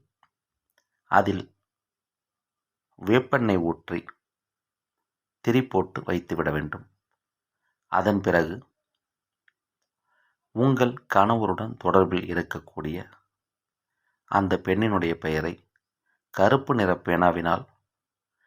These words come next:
பதினோரு முறை ஒன்றன் மீது ஒன்றாக, இலை கிழிந்து விடாமல், எட்டு இலைகளில் எழுத வேண்டும். எழுதி முடித்த பிறகு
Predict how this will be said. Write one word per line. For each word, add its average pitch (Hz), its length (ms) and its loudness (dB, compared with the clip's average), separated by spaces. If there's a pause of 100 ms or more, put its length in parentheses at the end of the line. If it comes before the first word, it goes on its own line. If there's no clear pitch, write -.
(300)
பதினோரு 107 520 4
முறை 87 220 -2 (180)
ஒன்றன் 98 400 2
மீது 92 240 0
ஒன்றாக, 82 420 -2 (220)
இலை 95 240 2 (120)
கிழிந்து 90 420 -4
விடாமல், 82 420 -2 (140)
எட்டு 87 280 -6
இலைகளில் 82 500 -4
எழுத 80 300 -4
வேண்டும். 73 360 -8 (2000)
எழுதி 120 320 2
முடித்த 90 440 -4
பிறகு 73 340 -4